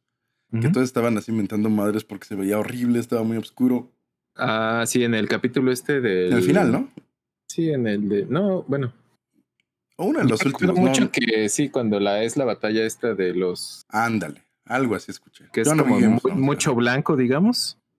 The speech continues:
Speaker 1: Ah, ok, no
Speaker 2: Y
Speaker 1: sabía. Ajá.
Speaker 2: como que todo se veía así muy con neblina nada más.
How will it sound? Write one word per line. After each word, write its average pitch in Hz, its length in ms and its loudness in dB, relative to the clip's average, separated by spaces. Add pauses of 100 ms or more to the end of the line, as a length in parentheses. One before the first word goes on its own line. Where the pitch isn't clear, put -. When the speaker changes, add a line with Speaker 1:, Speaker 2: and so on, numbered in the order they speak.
(460)
Speaker 1:
Ah, 90 460 -6
ok, - 100 -20 (160)
no 101 100 -4
Speaker 2:
Y 110 120 2
Speaker 1:
sabía. 101 180 -2
Ajá. 95 140 -10
Speaker 2:
como 113 240 0
que - 120 -6
todo 127 160 0
se 120 140 -2
veía 110 160 2
así 123 180 -2
muy 117 640 0
con 101 200 0
neblina 107 480 2
nada 90 240 0
más. 95 400 -4